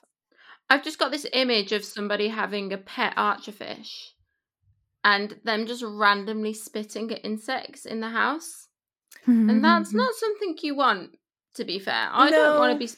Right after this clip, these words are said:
Speaker 1: cleaning up, like, fish spit from my ceiling.
Speaker 3: N-, I mean, it's not spit, it is just the tank water, but yeah, you still don't wanna be cleaning it up from the ceiling. Um, I've had in the lab, 'cause we do,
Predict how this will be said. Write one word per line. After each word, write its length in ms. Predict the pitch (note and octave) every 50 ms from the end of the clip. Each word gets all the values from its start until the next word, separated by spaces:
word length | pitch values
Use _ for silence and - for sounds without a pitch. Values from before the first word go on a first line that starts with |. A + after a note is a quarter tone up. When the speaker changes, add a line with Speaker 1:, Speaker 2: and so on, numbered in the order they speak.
| _ _ -
Speaker 1:
cleaning 280 | - B3 A3 A3 G#3
up, 140 | F#3+ F#3+ - _ -
like, 280 | G3+ F#3+ F#3 - _ _
fish 280 | - G#3+ G#3 G#3+ - -
spit 300 | - - F#3+ - - - _ _
from 540 | - - G3 E3+ E3+ - - - - G#3+ - _ _ _ _ _ _ _ _ _ _ _ _ _ _ -
my 160 | A3 G#3 G#3
ceiling. 440 | G#3 - F#3 D#3 D3 - - - - _ _ _ _ _ _ _ _ _ _ _ _ _ _ _ _ _ _ _ _ _ -
Speaker 3:
N-, 100 | C#4+ -
I 40 | E4
mean, 220 | E4+ F#4+ G4 F#4+ E4+ - - D#4+
it's 160 | G4 G4 -
not 220 | G4 A4+ A4 -
spit, 500 | - - - - - - G#4+ - G#3 G#3
it 120 | B3 C#4 C4+
is 140 | D#4 D#4 -
just 220 | - C#4+ C#4+ -
the 80 | C#4 C4
tank 340 | - D4 B3+ B3 B3+ G#3+
water, 400 | G3 G3 F3+ F3+ - - F#3+ G3+
but 220 | G#3 G#3+ A#3 A3 -
yeah, 140 | C4 A#3+ A3+
you 240 | A3+ A#3 B3+ A3+ A3 -
still 280 | - - - D#4 D4+
don't 200 | B3 C4 B3 B3
wanna 180 | A3 A#3 A3 A3
be 100 | G#3+ G3+
cleaning 380 | - - A#3+ G#3 G3+ G3+ F#3+
it 80 | F#3+ F#3+
up 160 | F#3+ F#3 -
from 220 | - - G3+ F3+ -
the 80 | F#3+
ceiling. 460 | - - G3 F3+ G#2+ F2 - - G#3+ - - - - - - - - _ _ _ _ -
Um, 480 | B3+ C4 B3 A#3+ A#3+ A#3+ A#3+ A#3 - _ _ -
I've 180 | C4+ C4 C#4 C#4
had 340 | C4+ C#4 C4 C4 B3 G#3+ - - -
in 100 | B3 B3
the 80 | A#3 A#3
lab, 380 | A#3 A#3 A3+ A3 G#3 G#3 -
'cause 200 | - D4 A3+ - -
we 180 | A3+ C#4+ C4+
do, 460 | A#3 C#4+ C#4+ C#4 C4 A#3+ A3 G#3+ -